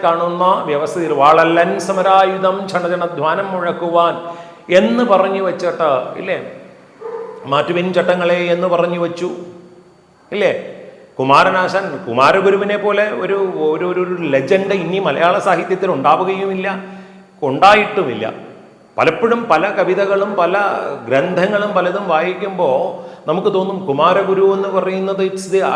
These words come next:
ultimate, അതിനപ്പുറത്തേക്ക് ഇനി മലയാള സാഹിത്യത്തിൽ ഒരു ശാഖയ്ക്കും വളരാനില്ല എന്ന് തോന്നും. അതിനപ്പുറം ഗുരു പറഞ്ഞു വെച്ചതിന് അത് വൃത്തമായിക്കോട്ടെ, ചമൽക്കാരമായിക്കോട്ടെ, സങ്കല്പമായിക്കോട്ടെ, ഭാഷയായിക്കോട്ടെ,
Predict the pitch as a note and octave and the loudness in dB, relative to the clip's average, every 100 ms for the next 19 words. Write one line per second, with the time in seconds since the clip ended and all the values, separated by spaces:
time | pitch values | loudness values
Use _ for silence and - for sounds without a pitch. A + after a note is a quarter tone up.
0 | D3+ D#3 - F3 D#3+ D#3 C3+ A#2+ A#2 B2 | 0 -2 -2 -2 -2 -2 -2 -2 0 0
1 | E3+ F3+ F3 F3+ F3+ E3+ E3 E3+ F3 - | 0 0 0 -2 -2 -6 -6 -6 -8 -12
2 | - - A#2+ C#3 D3+ E3 C#3+ C3+ C3 F3 | -18 -6 0 4 4 4 0 -2 -2 -4
3 | E3+ E3 D#3 B2+ D#3 E3+ A#2+ A#2+ C#3+ C#3+ | -8 -6 -6 -4 -4 -2 -2 -2 -6 -6
4 | A2+ A2 B2 D3+ D#3 A#2 A2 G2+ - E2+ | -4 -2 0 0 -2 -4 -6 -6 -10 -14
5 | E2 E2 - - - C#3 F3+ F#3 F#3+ F3+ | -14 -16 -20 -16 -2 0 2 2 2 2
6 | F3 - F#3+ F3+ G3 F#3 F#3 F3 D3 D#3 | 0 2 2 0 -2 -4 -2 -2 -2 -2
7 | C#3+ - F#3 F3+ F#3 F3+ F#3+ G3 F#3 C#3+ | -4 -2 -2 0 -2 -4 -4 -4 -4 -4
8 | D#3 F#3 F#3 F#3 F#3 F3+ F3+ F#3+ E3+ C3+ | -2 -2 -2 -2 -6 -6 -6 -6 -4 -2
9 | D3 F3+ F3+ F#3+ F3 F3 F3+ F3 D#3 A#2 | -2 -2 -2 -2 -2 -4 -4 -4 -4 0
10 | A#2+ D#3+ G3+ F#3 E3+ - - B2 - - | 0 0 -4 -6 -6 -8 -8 -6 -8 -12